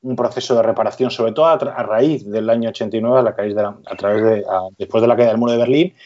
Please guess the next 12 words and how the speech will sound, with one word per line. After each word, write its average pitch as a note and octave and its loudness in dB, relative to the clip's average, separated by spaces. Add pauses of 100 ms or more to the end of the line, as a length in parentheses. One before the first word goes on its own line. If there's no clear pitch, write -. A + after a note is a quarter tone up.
(280)
y A#2+ -2
la A#2 6
desaparición, A#2 2
¿no? B2+ 2
del C3 0
enemigo A2 0 (200)
comunista G#2+ -2
al G#2 -2
otro G2 -4
lado G#2+ 4
del A2 -2
muro, D3 -2